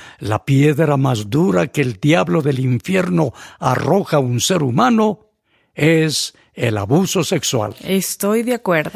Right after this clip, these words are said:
Speaker 1: Y tenemos a muchas personas que están sufriendo a causa de la distorsión de lo que hizo el enemigo. Luego, en tercer lugar,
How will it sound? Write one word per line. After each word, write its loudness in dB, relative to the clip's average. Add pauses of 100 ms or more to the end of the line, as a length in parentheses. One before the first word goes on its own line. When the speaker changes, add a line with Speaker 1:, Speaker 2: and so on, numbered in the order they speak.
(120)
Speaker 1:
Y 2
tenemos 0 (200)
a -2
muchas 0
personas -2 (180)
que -2
están -2
sufriendo 0
a -4
causa -4
de -2
la -2
distorsión 0 (280)
de 0
lo -2
que -4
hizo -2
el 2
enemigo. 0 (420)
Luego, 2
en 0
tercer 0
lugar, 2